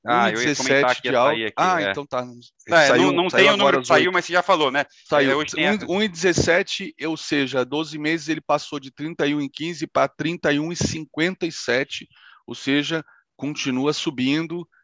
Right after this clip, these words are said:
Speaker 2: e isso a, a galera já sabe, mexe com os D Is, que mexe com o dólar, que mexe com o índice,
Speaker 1: É.
Speaker 2: num círculo vicioso.
Speaker 1: É, então, então tinha o Banco Central da China, que falei amanhã, tem o B C E na sexta, não, na quinta, e o, não,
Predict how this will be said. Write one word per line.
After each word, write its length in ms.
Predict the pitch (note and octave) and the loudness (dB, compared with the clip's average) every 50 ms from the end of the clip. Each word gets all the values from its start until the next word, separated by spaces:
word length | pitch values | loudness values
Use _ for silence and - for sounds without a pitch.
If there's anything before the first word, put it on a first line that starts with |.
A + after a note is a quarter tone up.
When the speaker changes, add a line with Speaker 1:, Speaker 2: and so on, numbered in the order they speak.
| _ | _
Speaker 2:
e 220 | - A#2+ B2 C3 C3+ | -2 0 2 2 2
isso 340 | C#3 - - - D#3 D#3 D3 C#3 | 2 0 -4 -4 -4 -2 -2 -4
a, 260 | C3+ C3+ - - A2 | -4 -6 -8 -12 -6
a 40 | A2+ | -4
galera 280 | A#2+ A2+ A2+ A#2 A#2+ | -2 0 0 0 0
já 160 | A2+ B2+ C3+ | -2 -2 -4
sabe, 440 | B2+ - - C#3 C3+ C#3+ C#3+ C#3+ C#3+ | -2 -2 0 2 2 2 0 -4 -8
mexe 400 | B2+ B2+ C3+ C#3 C#3 - - - | -6 -4 -4 -4 -4 -4 -8 -10
com 160 | - - B2+ | -12 -12 -12
os 120 | B2+ B2+ B2 | -12 -8 -2
D 120 | C#3 C#3+ | 0 0
Is, 340 | C#3+ C#3+ D3+ E3 F3 E3 - | 2 2 0 -2 -4 -8 -10
que 140 | - - C#3+ | -10 -8 -6
mexe 320 | C3 C3 B2+ C3+ - - | -4 -2 -2 -2 -4 -6
com 160 | - D#3 D#3 | -8 -8 -8
o 40 | D3+ | -2
dólar, 360 | C#3 C#3+ C#3+ D3 C#3 C#3+ C#3+ | 0 2 2 2 2 0 -2
que 180 | C#3+ - - D3 | -6 -8 -8 -4
mexe 320 | C3+ C#3 A#2+ B2+ B2 - | -2 -2 -2 -2 -2 -6
com 120 | - - C3 | -10 -10 -8
o 40 | A#2+ | -8
índice, 480 | A#2+ C3 C3+ C3 C3 - - C3+ B2+ - | -6 -6 -8 -10 -12 -12 -10 -10 -10 -10
Speaker 1:
É. 240 | F2 E2+ - - - _ | -12 -16 -16 -18 -18 _
Speaker 2:
num 200 | - A#2+ C3 B2 | -4 -2 -2 -2
círculo 600 | - - - C3+ C3 - - C#3 C3 B2+ A#2 - _ _ - | -2 0 0 0 0 0 -2 -4 -4 -4 -6 -10 _ _ -16
vicioso. 720 | G#2 A2+ C#3+ D3 - - - A#2 G#2 F2 D#2 - - - - _ _ _ _ _ _ _ _ _ _ _ _ _ _ _ _ - | -12 -10 -8 -8 -8 -6 -6 -4 -4 -4 -6 -10 -14 -18 -20 _ _ _ _ _ _ _ _ _ _ _ _ _ _ _ _ 0
Speaker 1:
É, 160 | C3+ B2 A2 | 0 0 0
então, 300 | A#2+ A#2+ A#2+ D3 C#3 B2 | 0 -2 -2 -2 0 0
então 300 | B2+ A#2 G#2+ D#3+ D#3+ D3+ | 0 0 0 0 0 0
tinha 180 | - - D3+ C#3 | 0 -2 -2 -2
o 20 | |
Banco 240 | A#2 A#2 D3 C#3+ - | 0 -2 -2 -2 -2
Central 360 | - C#3 A2+ - B2+ B2 B2+ | -4 -4 -2 0 2 2 4
da 100 | B2 A#2+ | 2 2
China, 380 | - - - F3 G#3 G3+ F3 D3 | 0 -2 -6 -6 -4 -6 -6 -8
que 80 | - | -8
falei 160 | - B2 A#2+ | -6 -4 -4
amanhã, 400 | A#2+ B2 B2 B2 C3+ D#3+ F#3+ F#3+ | -2 -2 -2 -2 0 0 0 0
tem 200 | F#3 - D3+ C#3+ | -2 -4 -6 -6
o 60 | C3+ B2 | -6 -6
B 160 | A2+ C#3 B2+ | -6 -8 -8
C 160 | - - C3+ | -6 -6 -4
E 300 | B2 B2+ C#3 E3+ F3 E3+ | -2 0 0 0 0 -2
na 120 | D3+ C3 | -2 -6
sexta, 760 | A#2+ - - - - - - - - _ F#3+ F#3+ F#3 F3 - - _ | -8 -8 -8 -8 -6 -6 -6 -8 -8 _ -2 -2 -2 -4 -6 -10 _
não, 280 | A#2 A#2 B2+ A#2+ A2 G2+ _ | -8 -6 -4 -4 -4 -6 _
na 120 | - A#2 A2 | -8 -8 -8
quinta, 440 | - - - F3+ G3 F#3+ - F3 E3 | -8 -10 -12 -12 -8 -4 -2 0 0
e 120 | D#3+ D3 | 0 -2
o, 60 | C3 - _ - | -6 -8 _ -6
não, 320 | A#2+ A#2+ B2 A2+ - - | -4 -2 -2 -4 -4 -8